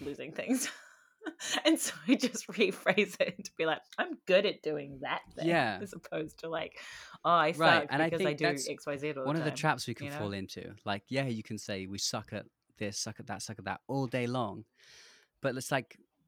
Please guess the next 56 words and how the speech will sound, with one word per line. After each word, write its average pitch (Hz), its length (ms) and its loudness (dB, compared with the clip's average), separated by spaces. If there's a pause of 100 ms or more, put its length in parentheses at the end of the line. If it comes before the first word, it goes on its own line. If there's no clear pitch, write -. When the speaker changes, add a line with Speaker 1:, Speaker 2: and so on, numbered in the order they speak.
(180)
Speaker 2:
there's 123 180 2
always 127 280 0
those 117 220 0
two 131 240 0
wolves 104 420 -2
inside 92 460 -6
you, 92 220 -12 (240)
and 110 140 -4
whichever 120 320 -4
one 123 200 -2
you 110 80 -4
focus 113 460 -4
on 92 240 -10
is 98 120 -16
the 107 120 -8
one 104 220 -6
that 95 160 -12
will 107 100 -12
grows 98 340 -8
bigger 101 240 -10
and 98 140 -10
bigger, 95 320 -10
right? 101 340 -8
With 107 120 -18
the, 110 160 -20
with 110 160 -10
the 107 80 -8
one 104 220 -6
you 98 80 -6
feed. 95 440 -10 (1600)
And 113 100 -4
I 110 60 -4
think 120 220 -6
that 107 200 -4 (380)
focusing 135 640 -4
on 113 140 -6
our 104 120 -2
strengths - 560 -6 (180)
is 147 220 -8
one 113 120 -2
of 104 80 -4
Speaker 1:
Mm. - 0 -
Speaker 2:
the 104 80 -8
greatest 104 380 -6
gifts - 260 -6
you 101 60 -12
can 101 140 -18
give 110 160 -10
yourself 95 400 -8
as - 120 -16
an 95 100 -10
A 92 100 -12
D 92 100 -12
H 92 200 -10
D 92 160 -12
er. 101 160 -14